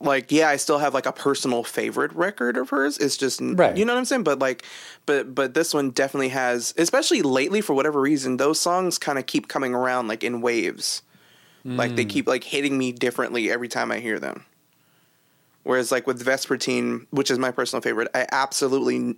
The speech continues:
Speaker 1: like,
Speaker 2: Love that one, too.
Speaker 1: you know what I'm saying? Like, I absolutely love that, that album from top to bottom, 'cause I just love things that have to do with, like, snow and ice and, like,
Speaker 2: Yeah,
Speaker 1: like, water,
Speaker 2: yeah.
Speaker 1: anything, like, fluid sounding,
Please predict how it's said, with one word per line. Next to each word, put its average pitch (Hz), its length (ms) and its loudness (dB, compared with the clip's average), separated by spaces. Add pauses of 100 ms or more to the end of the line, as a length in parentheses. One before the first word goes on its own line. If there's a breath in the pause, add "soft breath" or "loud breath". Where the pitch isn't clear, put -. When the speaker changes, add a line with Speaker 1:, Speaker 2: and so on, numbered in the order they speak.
Speaker 1:
like, 120 240 0
Speaker 2:
Love 120 140 6
that 104 140 4
one, 101 160 -4
too. - 140 -6
Speaker 1:
you 156 120 4
know 156 60 4
what 147 60 0
I'm - 20 -4
saying? 143 120 0
Like, 123 140 0
I 117 40 2
absolutely 127 460 0
love 131 260 2
that, 113 280 0
that 117 140 0
album 117 280 -2 (360 loud breath)
from 147 100 -2
top 135 200 2
to - 40 -2
bottom, 123 240 0
'cause 123 160 -2
I 127 60 0
just 135 200 -2
love 123 260 0
things 143 200 -2
that 139 80 0
have 123 140 0
to - 80 -8
do 127 100 0
with, 117 140 -2
like, 107 180 -4 (300 loud breath)
snow 135 760 2
and 120 260 0
ice 135 540 0
and, 120 140 -2
like, 113 280 -4 (300)
Speaker 2:
Yeah, 120 260 6
Speaker 1:
like, 123 60 -2
water, 135 560 4
Speaker 2:
yeah. 123 60 0
Speaker 1:
anything, 135 320 -2
like, 117 140 -4
fluid 135 500 0
sounding, 131 720 -2